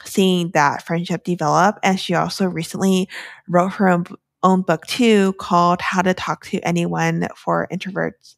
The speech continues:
I hope I got her book title right. And I'm, like, so proud of her finishing her book because I got to see that whole journey.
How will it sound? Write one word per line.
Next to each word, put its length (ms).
I 60
hope 200
I 80
got 200
her 300
book 160
title 280
right. 420
And 100
I'm, 120
like, 160
so 180
proud 280
of 140
her 260
finishing 440
her 100
book 240
because 380
I 120
got 220
to 60
see 320
that 140
whole 360
journey. 680